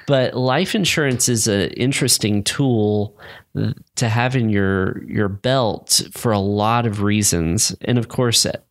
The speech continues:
if you're the head of a family, you're a father, you know, that's for if something happens to you, it takes care of your family. Um,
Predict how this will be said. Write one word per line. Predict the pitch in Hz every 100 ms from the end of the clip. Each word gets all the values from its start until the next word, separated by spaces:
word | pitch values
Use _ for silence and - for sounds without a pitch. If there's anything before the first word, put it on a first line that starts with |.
| _ 120
if | 113 -
you're | 120 110
the | 101 98
head | - 120 147
of | 139
a | 143
family, | - 143 143 143 151 175 190 _ -
you're | 110
a | 101
father, | - 110 123 147 170 175 - - - - -
you | 131
know, | 120 113
that's | 117 117 - -
for | - 113 110 107 107 117 -
if | - 104 - -
something | - 101 117 135
happens | 120 127 139 90 -
to | - 113
you, | 104 90 92 139 - _ _ _
it | 120 -
takes | 107 -
care | - 95 92
of | 98
your | 110
family. | - 113 117 123 76 69 - - - - - - -
Um, | 123 113